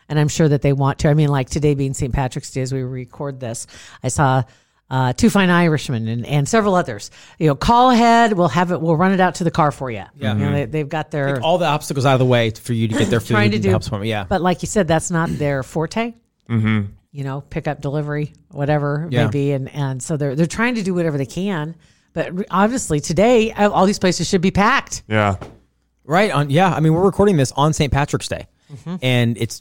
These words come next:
Speaker 2: just a ghost town
Speaker 1: Yeah.
Speaker 2: everywhere. It's, it's
Speaker 3: Mm-hmm.
Speaker 2: unbelievable.
Speaker 1: Yeah.
Speaker 3: Yeah. I mean, and
Speaker 2: So
Speaker 3: you, you look at restaurants, like, it's, it's just, it's such a tough industry to begin with. Like, profit margins for
Speaker 1: Right.
Speaker 3: the most part are three to five percent.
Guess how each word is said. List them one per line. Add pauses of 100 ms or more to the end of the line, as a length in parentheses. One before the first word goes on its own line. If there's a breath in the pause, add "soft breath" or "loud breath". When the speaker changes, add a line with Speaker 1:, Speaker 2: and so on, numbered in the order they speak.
Speaker 2:
just
a
ghost
town
Speaker 1:
Yeah.
Speaker 2:
everywhere. (140)
It's,
it's
Speaker 3:
Mm-hmm.
Speaker 2:
unbelievable. (260)
Speaker 1:
Yeah. (220)
Speaker 3:
Yeah.
I
mean, (140)
and
Speaker 2:
So (420)
Speaker 3:
you,
you
look
at
restaurants,
like, (200)
it's,
it's
just,
it's
such
a
tough
industry
to
begin
with.
Like,
profit
margins (380 soft breath)
for
Speaker 1:
Right.
Speaker 3:
the
most
part
are
three
to
five
percent.